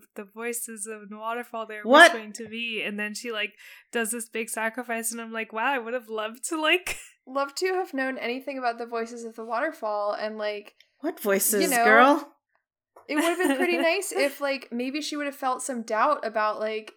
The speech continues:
Speaker 3: she brought her brother all this way, and then, like, like, did she ever feel any, like, "Oh, he shouldn't be, like, suffering through this with me, whatever, whatever"? And then, like, he, they show up at the tribe and they're like, "He's the chosen one." And she's like, "Well, maybe that's why he's here."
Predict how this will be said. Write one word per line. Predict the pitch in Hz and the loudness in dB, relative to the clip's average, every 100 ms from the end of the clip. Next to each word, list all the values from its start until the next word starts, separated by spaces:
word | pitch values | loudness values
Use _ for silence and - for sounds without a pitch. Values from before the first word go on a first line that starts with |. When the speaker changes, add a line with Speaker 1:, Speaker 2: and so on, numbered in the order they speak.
| 240 | -18
Speaker 3:
she | - | -14
brought | 233 233 240 | -6 -4 -4
her | 247 | -4
brother | 226 226 240 | -2 -2 0
all | 226 214 | 2 2
this | 214 214 | 0 -4
way, | 247 254 247 220 | 0 2 2 -2
and | 208 | -4
then, | 208 208 | -6 -6
like, | 202 202 196 - _ _ _ _ _ _ | -6 -8 -10 -18 _ _ _ _ _ _
like, | 208 202 - - | -8 -8 -10 -20
did | 220 220 | -12 -10
she | - 226 | -8 -6
ever | 220 226 | -6 -8
feel | 226 220 | -4 -4
any, | 214 214 214 | -2 -4 -6
like, | 214 208 - | -6 -4 -4
"Oh, | 233 | -4
he | 226 240 | -4 -8
shouldn't | - 226 220 - - | -10 -10 -12 -16 -20
be, | 220 220 220 | -14 -10 -6
like, | 214 | -8
suffering | 214 254 254 226 | -6 -8 -6 -10
through | 220 220 | -10 -10
this | 214 | -8
with | 220 214 | -10 -8
me, | 214 | -6
whatever, | 208 208 208 | -4 -4 -4
whatever"? | 214 254 240 214 208 208 _ _ _ | -2 -2 0 0 -2 -4 _ _ _
And | 220 | -4
then, | 208 208 | 0 0
like, | 208 202 | -2 -6
he, | - 226 214 202 190 160 | -8 -10 -8 -8 -10 -14
they | 202 208 208 | -8 -4 -4
show | 208 220 | -4 -6
up | |
at | 220 | -8
the | |
tribe | - 233 226 208 | -6 0 0 0
and | 202 | -4
they're | 196 | -6
like, | 196 202 | -6 -8
"He's | 285 330 | -8 -10
the | 359 | -8
chosen | 370 403 440 359 262 | -4 0 0 -2 -2
one." | 226 202 | -2 -2
And | 196 | -6
she's | 202 214 | -12 -10
like, | 220 247 | -10 -8
"Well, | 277 | -8
maybe | 330 349 339 | -6 -8 -2
that's | 349 359 | -2 -2
why | 226 220 | -2 -2
he's | 220 214 | -4 -10
here." | 214 202 196 196 | -6 -6 -6 -12